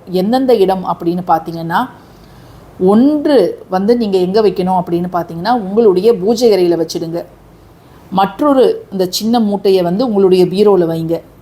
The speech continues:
இன்னொரு சின்ன மூட்டையை வந்து உங்களுடைய சமையல் அறையில வைங்க. சமையல் அறையில நீங்க அரிசிக்கு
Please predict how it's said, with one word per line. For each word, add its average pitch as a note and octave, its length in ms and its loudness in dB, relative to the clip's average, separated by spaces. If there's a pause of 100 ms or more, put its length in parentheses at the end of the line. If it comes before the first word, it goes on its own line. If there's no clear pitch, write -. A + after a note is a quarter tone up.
இன்னொரு B3 480 2
சின்ன G#3 520 -4
மூட்டையை F3+ 420 0
வந்து F#3 460 0
உங்களுடைய G#3 840 2 (480)
சமையல் C#4 600 0
அறையில F3+ 420 2
வைங்க. E3 340 -2 (300)
சமையல் G#3+ 580 0
அறையில G#3 220 2
நீங்க A3+ 440 0 (600)
அரிசிக்கு C4 540 0